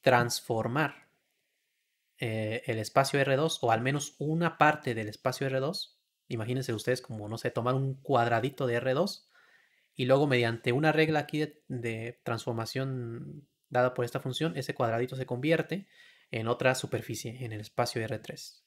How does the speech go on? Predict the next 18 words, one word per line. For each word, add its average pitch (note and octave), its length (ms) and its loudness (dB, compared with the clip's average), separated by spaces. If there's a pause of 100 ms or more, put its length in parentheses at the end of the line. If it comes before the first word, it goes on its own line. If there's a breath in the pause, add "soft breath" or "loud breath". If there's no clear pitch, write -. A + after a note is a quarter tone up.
(160)
Es C#3+ 200 -8
algo C#3 200 2
así C3 180 -6
más C3 160 -6
o C3 40 -6
menos B2+ 220 -6
la A#2 120 -2
idea, C#3 340 -2 (440 soft breath)
aunque A#2 380 2
para A2+ 300 2
que A#2+ 420 -4
eso C3+ 160 -2
que C3 80 2
acabo C3+ 240 2
de B2 80 4
decir A#2+ 340 -2
sea A#2+ 680 -4 (460)
correcto, C3 520 -2